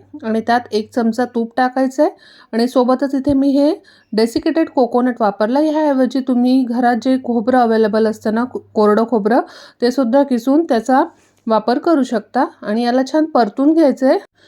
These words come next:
ही जी सगळी प्रोसेस आहे ना, ही मंद आचेवर करायची आहे आणि याला छान परतून झाल्यानंतर आपण ह्यात टाकणार आहोत अर्धा कप साखर आणि सोबतच एक कप दूध. तर इथे आणि सोबतच मी इथं टाकलेलं आहे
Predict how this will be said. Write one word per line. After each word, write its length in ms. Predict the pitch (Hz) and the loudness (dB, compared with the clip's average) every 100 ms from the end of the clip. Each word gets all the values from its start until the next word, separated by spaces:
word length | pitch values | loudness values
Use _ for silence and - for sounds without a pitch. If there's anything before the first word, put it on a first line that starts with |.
| _ - | _ -4
ही 100 | 269 | 0
जी 160 | 262 302 | 4 2
सगळी 300 | 302 247 285 | 2 2 0
प्रोसेस 480 | 302 262 262 262 285 | 2 0 0 -2 0
आहे 80 | 277 | 2
ना, 80 | |
ही 180 | 285 294 | 4 4
मंद 320 | 285 240 226 | 4 2 2
आचेवर 440 | 247 226 240 240 240 | 2 0 0 -2 -2
करायची 540 | 220 202 185 185 208 | 0 0 0 -2 -2
आहे 100 | 233 - - - - | -2 -4 -14 -20 -8
आणि 140 | 226 254 | -2 0
याला 220 | 277 285 | 2 2
छान 240 | 277 311 285 | 2 0 2
परतून 380 | 254 226 269 | 2 0 2
झाल्यानंतर 600 | 277 269 254 262 262 240 277 - - - | 2 4 2 2 0 -2 -4 -6 -20 -8
आपण 240 | 208 254 285 | -2 2 2
ह्यात 120 | 294 285 | 2 0
टाकणार 360 | 240 247 247 | -2 0 -2
आहोत 300 | 247 247 262 269 - | -2 0 0 -2 -2
अर्धा 300 | 214 208 233 | -2 0 0
कप 280 | 254 269 269 | 0 -2 -2
साखर 500 | - 208 - 233 269 - _ _ _ | -4 -4 -2 0 0 -2 _ _ _
आणि 160 | 214 240 | -6 -4
सोबतच 600 | 254 240 247 269 320 - | 0 0 0 0 0 -2
एक 300 | 208 214 - | -4 -4 -2
कप 140 | 262 370 - _ - | 0 0 -6 _ -8
दूध. 340 | 202 220 226 320 - _ _ _ - | -2 0 0 -2 -6 _ _ _ -2
तर 140 | 233 | 0
इथे 440 | 240 240 269 320 - | 0 0 0 0 -2
आणि 240 | 208 226 | -2 -2
सोबतच 480 | 240 254 247 240 269 277 | 0 0 0 -2 -2 -2
मी 80 | |
इथं 220 | 262 277 269 | -2 -2 -2
टाकलेलं 500 | 240 208 247 247 262 | -2 -2 -4 -2 0
आहे 180 | 254 | 0